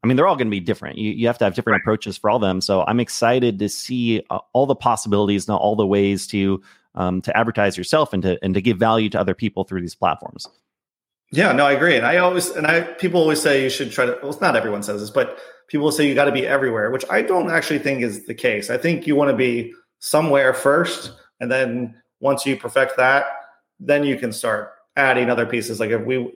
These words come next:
Speaker 2: if you wanna do the YouTube, and then eventually you can add Instagram and do highlights from your YouTube in there. And then f-, Facebook, kind of everyone d-, dabbles in a little bit, but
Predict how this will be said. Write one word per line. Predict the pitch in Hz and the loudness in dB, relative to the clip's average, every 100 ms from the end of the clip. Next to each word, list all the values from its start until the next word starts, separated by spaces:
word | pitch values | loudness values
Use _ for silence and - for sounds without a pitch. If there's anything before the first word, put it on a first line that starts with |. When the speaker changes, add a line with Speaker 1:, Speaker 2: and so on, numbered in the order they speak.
| - _ - | -18 _ -6
Speaker 2:
if | 123 | -2
you | |
wanna | 139 135 | 0 2
do | 143 | 2
the | 139 | 4
YouTube, | 175 170 117 107 | 2 2 2 2
and | 123 127 | 0 0
then | 131 123 | 0 -2
eventually | 127 131 - 123 | 0 0 0 0
you | |
can | 120 | 2
add | 123 123 | 2 2
Instagram | 127 175 - 123 120 117 117 113 - - - - | 0 -2 -2 2 2 2 -2 -8 -18 -20 -14 -8
and | 120 | 0
do | 131 120 | 2 2
highlights | 135 139 131 | 4 4 2
from | 139 139 | -2 -2
your | |
YouTube | 143 156 156 113 | 0 0 -2 -4
in | 104 | -4
there. | 107 104 101 - _ _ - | -6 -6 -8 -12 _ _ -12
And | 117 | -6
then | 120 117 113 | -4 -4 -8
f-, | 139 | -8
Facebook, | - - 190 185 160 123 | -6 0 0 2 0 0
kind | - 135 | 0 2
of | |
everyone | 120 113 110 110 104 - 156 | 2 2 -2 -2 -6 -10 -18
d-, | - 139 | -14 -4
dabbles | 139 120 120 113 | 0 2 2 0
in | |
a | 113 | -2
little | 120 123 | 0 0
bit, | 117 117 | -2 -2
but | 131 127 | -4 -6